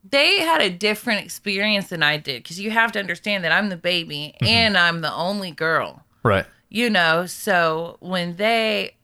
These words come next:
Speaker 1: I did, we did lots of crazy, crazy things together, but it was always a little bit more,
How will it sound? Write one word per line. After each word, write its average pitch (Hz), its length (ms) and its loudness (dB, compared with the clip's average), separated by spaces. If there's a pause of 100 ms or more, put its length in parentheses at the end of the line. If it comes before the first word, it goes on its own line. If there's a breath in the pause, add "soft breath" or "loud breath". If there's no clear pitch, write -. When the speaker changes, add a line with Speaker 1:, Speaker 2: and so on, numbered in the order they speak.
Speaker 1:
I 247 260 4
did, 180 380 -8
we 240 160 -8
did 196 180 -8
lots 202 360 0
of 196 100 -12
crazy, 202 440 -6
crazy 180 460 -8
things 214 280 -4
together, 156 500 -8 (240)
but 165 260 -4 (240)
it 202 100 -6
was 190 240 -8
always 208 400 -2
a 170 80 -8
little 170 240 -4
bit 160 240 -10
more, 156 420 -8